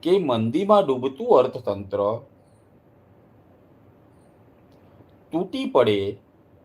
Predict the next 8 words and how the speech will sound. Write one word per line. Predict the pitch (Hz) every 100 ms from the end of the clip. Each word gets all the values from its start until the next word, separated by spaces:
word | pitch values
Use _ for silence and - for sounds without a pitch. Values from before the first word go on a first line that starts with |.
| _ _ _ _ _ _ _ _ _ _ _ _ _ _ _ - _ _ _ _ _ _ _ _
તે | 202 262 277
પહેલા | 135 107 98 95 98 - _ _ _ _ _ _ _ _ _ - _ _ _ _ _ _ _ _ _ _ _ _ _ _ _ _ _ -
તેજી | 135 135 160 226
મંદી | 208 143 139 -
પર | 160 175
અંકુશ | 123 117 117 175 208 -
મૂકતા | 143 123 - 135 135
પરિબળો | 113 113 185 147 101 95 95